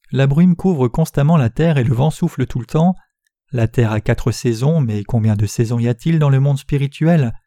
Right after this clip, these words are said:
Il y a huit saisons. Genèse huit, verset vingt-deux.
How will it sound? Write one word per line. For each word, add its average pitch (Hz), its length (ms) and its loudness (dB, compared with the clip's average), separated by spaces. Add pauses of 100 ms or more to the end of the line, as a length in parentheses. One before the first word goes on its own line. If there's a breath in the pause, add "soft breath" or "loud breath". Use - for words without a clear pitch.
(400)
Il 120 160 -2
y 123 60 0
a 117 40 0
huit 135 200 0
saisons. 131 500 0 (540)
Genèse 104 400 -2
huit, 139 180 -2
verset 120 320 -2
vingt-deux. 123 520 0